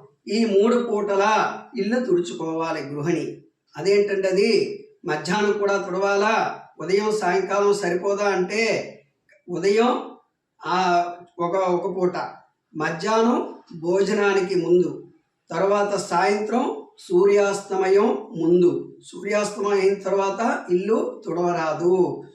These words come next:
సూర్యాస్తమయం ముందు మాత్రమే ఇంటిని తుడవాలి సాయంత్రం. ఈ రకంగా మూడు వేళల్లో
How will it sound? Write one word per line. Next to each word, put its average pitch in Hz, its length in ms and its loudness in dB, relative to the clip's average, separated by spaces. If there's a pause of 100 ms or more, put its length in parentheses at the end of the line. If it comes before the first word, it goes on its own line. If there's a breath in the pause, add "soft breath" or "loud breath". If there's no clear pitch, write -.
(140 loud breath)
సూర్యాస్తమయం 180 1200 2
ముందు 180 260 2
మాత్రమే 180 800 -2 (580)
ఇంటిని 202 400 2
తుడవాలి 160 380 -2
సాయంత్రం. 147 600 -6 (200)
ఈ 202 120 0
రకంగా 202 420 2
మూడు 196 260 4
వేళల్లో 190 640 0